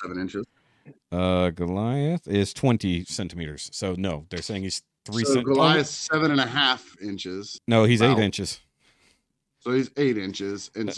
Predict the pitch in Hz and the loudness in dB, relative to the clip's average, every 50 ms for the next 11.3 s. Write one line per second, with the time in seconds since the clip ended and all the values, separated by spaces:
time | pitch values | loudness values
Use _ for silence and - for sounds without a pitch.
0 | - 117 123 117 110 104 95 113 131 139 - 156 139 135 135 123 113 - - 120 | -6 -4 -2 -2 -2 -2 -2 -2 -2 0 0 0 0 2 0 -2 -2 -2 -2 -2
1 | 113 107 104 110 113 107 95 101 107 104 104 98 - - - - 110 107 95 85 | -2 -2 -2 -2 -2 -2 0 -2 -2 0 -2 -2 -4 -6 -6 -4 -2 -2 -2 -4
2 | - 101 87 92 98 110 - 113 113 117 117 113 127 123 113 - 143 131 - 143 | -6 -8 -8 -6 -8 -4 0 4 6 8 8 8 6 6 4 4 2 2 4 4
3 | 139 127 123 123 117 - - - - - - 135 127 131 131 120 110 110 107 - | 4 4 4 2 0 -2 -8 -8 -8 -4 -2 0 2 2 2 0 0 -2 -4 -4
4 | - 92 - - 120 104 95 90 87 85 80 - _ _ - 110 107 104 101 104 | -4 -4 -4 -2 -2 -2 -2 -2 -2 -4 -6 -10 _ _ -4 -4 -2 -2 -4 -4
5 | 101 98 92 - _ - 107 117 120 - - 120 127 123 - 131 113 131 120 104 | -6 -8 -12 -18 _ -6 -2 -2 -2 -2 -2 -2 -2 -2 -4 -8 -4 -2 -2 -2
6 | 104 98 90 98 98 87 80 82 80 87 90 85 80 - - - - - - _ | -2 -2 -2 -2 -2 -2 -4 -6 -8 -6 -6 -6 -6 -10 -12 -16 -16 -20 -20 _
7 | _ _ _ 135 175 233 226 220 - - 233 196 156 - 165 143 151 143 - - | _ _ _ 2 2 4 2 2 0 -2 -4 -4 -2 -2 -2 -2 -2 -4 -4 -6
8 | - 147 147 165 175 139 107 87 82 - - 90 82 - - 92 87 87 90 92 | -4 -2 0 0 0 -2 -2 -6 -6 -6 -8 -12 -12 -10 -10 -10 -8 -8 -8 -8
9 | 92 87 - - 120 131 143 139 98 90 110 - 127 127 120 131 139 131 131 135 | -8 -8 -8 -8 -8 -6 -6 -6 -6 -4 -2 -2 -2 0 0 2 2 2 4 4
10 | 135 135 131 120 104 98 113 139 131 135 127 120 98 82 80 80 - 151 147 135 | 4 4 2 2 0 0 0 2 2 2 0 0 0 -2 -2 0 0 2 2 2
11 | 123 131 139 147 127 - | 2 2 2 2 0 0